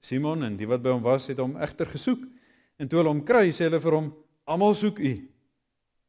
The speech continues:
Maar hy antwoord, "Laat ons ergens anders heen gaan, na die nabygeleë dorpies toe, sodat ek ook daar kan preek, want daarvoor het ek gekom." Hy het toe gegaan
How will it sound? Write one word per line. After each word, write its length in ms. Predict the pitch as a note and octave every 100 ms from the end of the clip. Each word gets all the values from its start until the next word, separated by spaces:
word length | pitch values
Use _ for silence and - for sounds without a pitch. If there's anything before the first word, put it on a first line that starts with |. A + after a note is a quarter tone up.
| _ _ _ _ _
Maar 140 | A2+ A#2
hy 60 |
antwoord, 600 | C3+ D#3+ C#3 A2+ G2 G2
"Laat 120 | A#2+
ons 160 | A#2 A2+
ergens 300 | C3 B2+ A#2+
anders 340 | D3 F3 G3
heen 240 | B2 A2 G#2
gaan, 280 | - F2 E2+ _ _ _ _ _
na 120 | G#2
die 100 | G#2+
nabygeleë 680 | G2+ G2 B2 E3 E3+ C#3 B2
dorpies 440 | G#2 F#2+ F#2 G2 -
toe, 240 | F2 E2+ - _ _ _ _
sodat 320 | _ G2+ G2+ G#2
ek 140 | G#2+
ook 140 | G2+
daar 280 | G#2 G#2 D3+
kan 160 | D3 A2+
preek, 260 | G#2 F#2+ -
want 160 | F#2
daarvoor 400 | G2 G3 - C#3+
het 120 | C#3+
ek 120 | D3+ -
gekom." 440 | C3+ - D#3+ F#2+ _ _ _ _ _ _ _ _ _ -
Hy 60 |
het 100 | G2
toe 100 | A#2+
gegaan 440 | A#2+ - E3 F#3